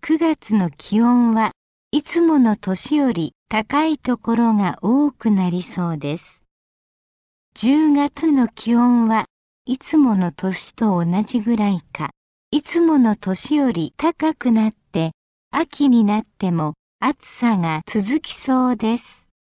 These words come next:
七月もとても暑い日が続いています。七月十七日から二十三日の一週間には、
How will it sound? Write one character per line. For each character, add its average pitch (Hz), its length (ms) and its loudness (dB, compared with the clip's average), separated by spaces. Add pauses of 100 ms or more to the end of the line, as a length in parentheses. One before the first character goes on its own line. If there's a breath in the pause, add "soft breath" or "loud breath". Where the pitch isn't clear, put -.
(840)
七 - 300 -4
月 285 360 -4
も 214 300 0 (280)
と 180 180 -4
て 254 200 0
も 254 240 4
暑 254 280 -2
い 285 120 4
日 262 240 -2
が 208 220 0
続 165 360 -6
い 214 140 2
て - 180 -6
い 190 200 2
ま 170 220 -2
す。 - 220 -20 (1120)
七 - 320 -4
月 277 380 -2
十 262 360 0
七 - 300 -4
日 277 380 0
か 226 180 -2
ら 165 300 -4
二 302 180 4
十 294 300 2
三 277 400 4
日 247 340 0
の 180 220 0 (160)
一 - 120 -4
週 - 440 0
間 226 400 2
に 196 140 2
は、 160 240 -4